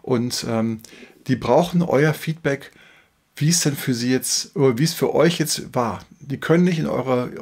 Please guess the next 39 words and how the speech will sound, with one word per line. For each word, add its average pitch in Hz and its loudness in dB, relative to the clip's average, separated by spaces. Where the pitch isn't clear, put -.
Köpfe 175 -2
gucken, 151 -8
die 123 -6
können 143 -2
nicht 139 -6
in, - -10
stecken 160 -2
nicht 135 -4
in 127 -6
eurer 113 -2
Haut, 139 2
die 139 2
haben 131 2
eine 120 2
andere 127 0
Aufgabe. - -10
Naja, 127 0
wenn 131 0
man 135 0
mal 135 0
so 127 -2
guckt, - -6
also 123 -2
ein 113 2
Dungeon 160 0
Master 139 -4
manipuliert 120 0
seine 156 -2
Spieler, 151 -6
der - -10
lügt - -6
sie 143 -4
an, 147 -2
der 127 2
lässt 147 0
sie 170 0
in 175 2
Fallen 151 -2
laufen, 131 -6